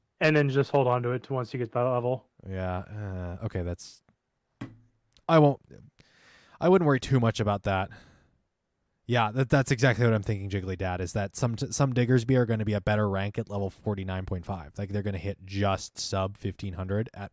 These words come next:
Speaker 2: forty-nine point five.
Speaker 1: Yeah, you just gotta catch
Speaker 2: They
Speaker 1: it.
Speaker 2: won't count.
Speaker 1: <laughs>
Speaker 2: Yeah, they won't count. So, <clears throat> um, yeah, it's not, uh, it's not, not ideal. Lining those two things up isn't, isn't, uh,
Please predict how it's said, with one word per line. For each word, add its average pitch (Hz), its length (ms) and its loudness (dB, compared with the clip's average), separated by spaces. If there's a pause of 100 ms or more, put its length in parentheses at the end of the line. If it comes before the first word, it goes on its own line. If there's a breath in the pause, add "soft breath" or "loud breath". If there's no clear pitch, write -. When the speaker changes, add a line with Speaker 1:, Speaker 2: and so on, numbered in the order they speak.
(140)
Speaker 2:
forty-nine 98 360 -2
point 98 180 -6
five. 98 120 -4
Speaker 1:
Yeah, 160 60 4
you 165 60 6
just - 100 -2
gotta 151 180 8
catch 160 280 6
Speaker 2:
They - 80 4
Speaker 1:
it. - 20 2
Speaker 2:
won't 95 180 -2
count. 87 220 -4 (140)
Speaker 1:
<laughs> - 140 -20
Speaker 2:
Yeah, 90 200 -6
they 95 100 -2
won't 95 200 -4
count. 90 240 -6 (580)
So, 92 480 0 (180)
<clears throat> - 1600 -14
um, 101 640 -2
yeah, 107 300 2
it's 104 260 -4
not, 101 400 -2
uh, 95 360 -2 (2250)
it's - 140 -18
not, 95 200 -4 (1160)
not 113 340 2
ideal. 98 480 -2
Lining 107 300 -2
those 101 160 -2
two 110 120 -4
things 92 260 -8
up 92 180 -8
isn't, 90 240 -10 (240)
isn't, 92 420 -10
uh, 85 420 -12